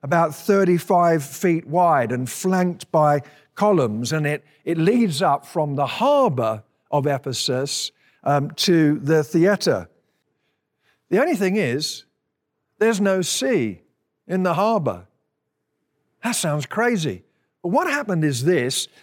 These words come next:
the river that connected Ephesus with the sea got silted up, it got blocked. And so progressively over a period of years, Ephesus was separated from its source. We affirm today that God is our source.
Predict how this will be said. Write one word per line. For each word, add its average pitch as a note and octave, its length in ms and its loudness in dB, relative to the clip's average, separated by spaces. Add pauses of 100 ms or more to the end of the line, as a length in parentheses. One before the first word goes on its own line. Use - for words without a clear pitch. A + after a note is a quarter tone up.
(240)
the F#3+ 300 2
river G3 400 2
that D#3 240 0
connected F3 580 -2
Ephesus F3+ 640 0
with D3 200 -2
the C#3+ 80 -2
sea D3+ 320 0
got D#3+ 320 0
silted A3 640 2
up, - 320 0
it C3 160 -2
got D3+ 320 0
blocked. E3+ 540 0 (440)
And F#3 220 0
so G#3 220 2
progressively F#3+ 760 0
over D3+ 260 0
a D3 80 0
period D#3 380 2
of C#3 140 0
years, B2 440 2 (240)
Ephesus F#3+ 680 -2
was C#3+ 160 -2
separated D3 840 -4
from D3+ 320 -4
its C#3+ 200 -8
source. - 500 -2
We A3 180 0
affirm G3+ 460 -2
today C3 400 0 (220)
that D3+ 280 -6
God A3+ 300 4
is D3+ 260 2
our A#2 260 0
source. A2+ 520 -4